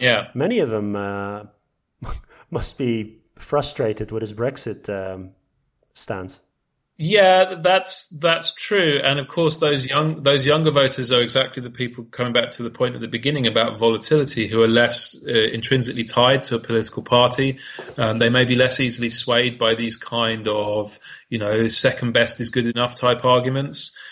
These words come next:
Speaker 1: Um, so they may, they may depart in large numbers, either just lose interest and not vote, or, um, go and vote for someone who fits their ideals more closely, the Lib Dems or the Greens, and it could cause them big trouble. You know, I agree that it is a, a gamble.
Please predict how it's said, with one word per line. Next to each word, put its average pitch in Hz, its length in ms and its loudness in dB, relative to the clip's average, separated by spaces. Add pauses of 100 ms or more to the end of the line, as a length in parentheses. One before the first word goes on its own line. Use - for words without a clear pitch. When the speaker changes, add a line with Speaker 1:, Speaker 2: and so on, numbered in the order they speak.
(160)
Speaker 1:
Um, 110 560 2
so - 160 2
they 131 140 6
may, 139 360 4
they 135 160 2
may 131 500 2 (140)
depart 131 500 0 (140)
in 123 80 -6
large 123 240 2
numbers, 127 300 -2
either 117 220 2
just - 340 -6 (280)
lose 120 220 -2
interest 117 380 -4
and 110 100 -6
not 110 160 -6
vote, 120 320 2
or, 107 380 4
um, 104 160 0
go 104 180 4
and 104 80 0
vote 107 240 2
for 107 80 -8
someone 104 260 -2
who 107 160 -2
fits 110 360 -2
their 110 200 4
ideals 110 520 2
more 113 160 -6
closely, 113 400 2
the 107 100 -6
Lib 107 160 -6
Dems 107 300 0
or - 20 -12
the 98 80 -10
Greens, 117 320 -2
and 127 80 -4
it 131 80 -10
could 135 140 -10
cause 147 240 4
them 156 100 2
big 160 180 0
trouble. 180 360 0 (400)
You 147 80 4
know, 143 100 6 (140)
I 156 120 4
agree 165 420 6
that 117 140 -4
it 127 120 -2
is 131 360 -2
a, 120 300 0
a 127 60 -4
gamble. 190 560 -2